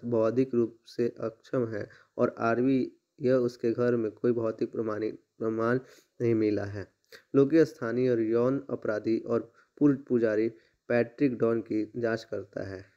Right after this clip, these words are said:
जहां उसे एक छिपे हुए तहखाने में एक लाश मिलती है।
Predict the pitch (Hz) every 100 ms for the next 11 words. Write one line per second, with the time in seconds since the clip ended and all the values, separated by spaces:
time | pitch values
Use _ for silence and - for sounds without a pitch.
0 | _ - 120 127 135 127 - 131 123 -
1 | - 131 135 139 135 110 107 107 _ -
2 | _ _ - 123 123 - _ - 123 127
3 | 131 120 - 120 110 110 113 - 107 95
4 | - 95 98